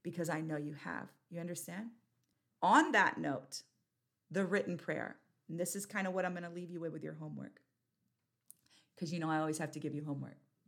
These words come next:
I want you to also begin to set and begin to write your prayers. This is a beautiful experience.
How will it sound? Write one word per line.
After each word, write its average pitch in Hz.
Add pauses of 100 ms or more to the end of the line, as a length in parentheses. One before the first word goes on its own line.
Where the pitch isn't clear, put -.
(600)
I 170
want 180
you 254
to 254
also 180
begin 165
to -
set - (440)
and 170
begin 165
to 190
write 196
your -
prayers. - (640)
This 196
is 190
a 208
beautiful 208
experience. -